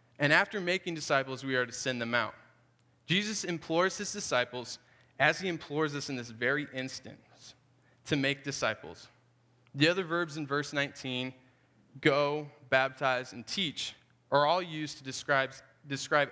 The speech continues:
aspects of the making process. One of the things that I really love about this, this passage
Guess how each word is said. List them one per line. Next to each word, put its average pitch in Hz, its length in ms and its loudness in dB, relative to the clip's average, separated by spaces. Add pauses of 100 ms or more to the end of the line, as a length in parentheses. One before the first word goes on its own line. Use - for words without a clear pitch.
aspects 147 600 0
of 117 100 -10
the 120 80 -12
making 117 360 -4
process. - 680 -2 (1120)
One 185 180 6
of 240 80 0
the 202 40 -4
things 175 300 -2
that 143 100 2
I 139 60 4
really 143 320 -2
love 135 180 0
about 131 300 0
this, 127 220 -10 (180)
this 131 140 -10
passage 131 440 2